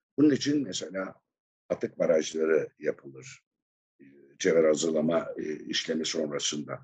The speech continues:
e, ce-, e, tortuları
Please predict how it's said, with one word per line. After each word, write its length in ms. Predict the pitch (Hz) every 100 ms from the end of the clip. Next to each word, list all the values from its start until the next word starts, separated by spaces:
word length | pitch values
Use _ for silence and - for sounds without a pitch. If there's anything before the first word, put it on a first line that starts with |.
| - _ _ -
e, 40 |
ce-, 480 | 80 73 80 - - 78
e, 280 | 76 71 71 - _ _ _ _ _ _ _ _ _
tortuları 760 | - 92 - 95 90 90 82